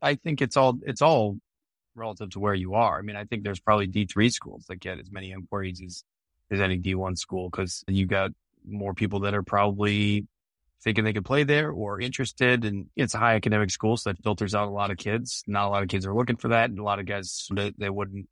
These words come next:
they wouldn't qualify. It's a great lacrosse program. So there's a lot of people excited and interested about that. I, I, I don't, I don't know, to be honest with you, like, how it would rank. I, I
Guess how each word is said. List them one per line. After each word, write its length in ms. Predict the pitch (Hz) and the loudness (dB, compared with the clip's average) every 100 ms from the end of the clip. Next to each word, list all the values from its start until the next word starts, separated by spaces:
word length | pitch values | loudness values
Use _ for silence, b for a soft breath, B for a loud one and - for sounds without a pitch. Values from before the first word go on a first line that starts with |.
| - | -6
they 80 | 98 | -2
wouldn't 220 | 98 92 | -2 -2
qualify. 560 | 117 110 - 107 107 | 2 2 2 4 4
It's 220 | 104 92 - | 4 -2 -10
a 60 | - _ _ | -14 _ _
great 180 | - 98 | -2 0
lacrosse 360 | 107 - 101 - | 0 0 -2 -2
program. 440 | 101 98 101 110 | -4 -2 -2 -4
So 100 | 104 | -4
there's 60 | 98 | -2
a 40 | |
lot 80 | 101 | 0
of 60 | 98 | 0
people 180 | 95 95 | -4 -4
excited 340 | - 101 101 | 0 2 2
and 180 | 92 101 | -2 -6
interested 420 | 101 - 95 101 | -8 -8 -4 -2
about 240 | 98 95 - | -2 -2 -4
that. 220 | 104 117 | -4 -4
I, 120 | - 90 | -4 -4
I, 80 | - | 0
I 120 | 123 | 4
don't, 120 | 143 - | 4 4
I 80 | 143 | 4
don't 240 | 165 165 - _ 120 | 4 0 -4 _ 2
know, 200 | 123 123 | 4 4
to 80 | |
be 140 | 98 98 | 2 -4
honest 280 | 98 95 - | -6 -8 -4
with 100 | 98 | -2
you, 240 | 98 98 - - | -2 -4 -8 -10
like, 200 | 80 98 | -8 -4
how 220 | 98 98 | -2 -2
it 80 | 95 | -2
would 160 | - 92 | -8 -10
rank. 320 | 98 95 92 | -6 -6 -6
I, 160 | 95 95 _ _ _ _ _ - | -8 -8 _ _ _ _ _ -12
I 120 | 87 | -10